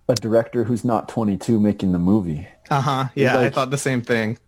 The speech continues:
Speaker 1: you know, I was like, "Okay, so she, the director, obviously has, like,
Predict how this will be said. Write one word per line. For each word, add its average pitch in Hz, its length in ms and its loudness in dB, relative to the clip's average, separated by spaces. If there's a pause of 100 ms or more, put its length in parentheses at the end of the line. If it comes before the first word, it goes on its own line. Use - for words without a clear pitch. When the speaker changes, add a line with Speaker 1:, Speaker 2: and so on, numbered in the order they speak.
Speaker 1:
you 139 160 4
know, 139 180 2
I - 20 2
was 139 160 2
like, 123 180 -2
"Okay, 123 320 2
so 107 480 2 (1300)
she, 139 560 4
the 107 140 2
director, 113 500 2
obviously 104 1040 0 (760)
has, 113 360 0
like, - 280 0